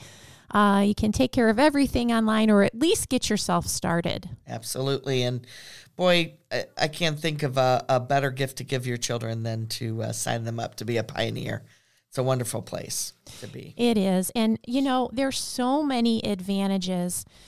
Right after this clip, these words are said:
Speaker 1: to enrolling early in preschool and kindergarten. You get your place reserved.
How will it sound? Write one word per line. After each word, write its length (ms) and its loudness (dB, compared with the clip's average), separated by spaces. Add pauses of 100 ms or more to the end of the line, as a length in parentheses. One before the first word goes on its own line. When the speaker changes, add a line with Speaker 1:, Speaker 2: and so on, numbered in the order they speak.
(220)
Speaker 1:
to 400 6
enrolling 760 4 (100)
early 640 0 (200)
in 240 -2
preschool 800 0
and 160 0
kindergarten. 800 -2
You 160 -8
get 260 -4
your 80 -6
place 480 -2
reserved. 800 6